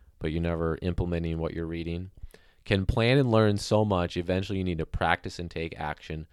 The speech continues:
and then you can adjust and iterate later. Try, fail, learn, try differently. Use a habit tracker. Successful people stick with it.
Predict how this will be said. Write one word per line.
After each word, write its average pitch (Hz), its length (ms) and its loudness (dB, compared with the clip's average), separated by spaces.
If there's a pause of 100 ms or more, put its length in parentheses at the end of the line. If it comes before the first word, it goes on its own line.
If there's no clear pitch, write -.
(220)
and 85 120 -6
then 85 100 -2
you 82 140 -6
can 80 300 -8 (260)
adjust 87 560 -2
and 85 140 -4
iterate 78 640 -6
later. 78 400 -10 (840)
Try, 95 680 2
fail, 87 640 0
learn, 78 480 0 (100)
try 73 340 -8
differently. 76 640 -10 (1300)
Use 110 300 2
a 117 100 4
habit 95 360 0
tracker. - 520 -6 (1700)
Successful - 760 -2
people 98 360 -4
stick - 340 -8
with 82 240 -8
it. - 100 -18